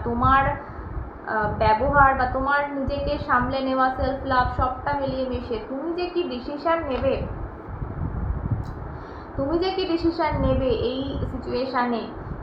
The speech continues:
দাঁড়িয়ে, হয়তো সব কিছু এন্ড করে দেবে, হয়তো সব কিছু শেষ করে দেবে, তো সেই জায়গাটা নিয়ে কিন্তু ভীষণ ভয়ঙ্কর একটা এর মনের পরিস্থিতি হয়ে রয়েছে। ওকে,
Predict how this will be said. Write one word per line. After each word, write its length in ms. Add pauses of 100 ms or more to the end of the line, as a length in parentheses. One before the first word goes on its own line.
দাঁড়িয়ে, 600 (340)
হয়তো 320
সব 180 (100)
কিছু 220
এন্ড 360 (100)
করে 220
দেবে, 240
হয়তো 280
সব 160 (100)
কিছু 220
শেষ 260 (140)
করে 200
দেবে, 300 (600)
তো 80
সেই 320
জায়গাটা 520
নিয়ে 200
কিন্তু 260 (160)
ভীষণ 380 (260)
ভয়ঙ্কর 720
একটা 300
এর 180
মনের 340
পরিস্থিতি 540
হয়ে 220
রয়েছে। 320 (1080)
ওকে, 420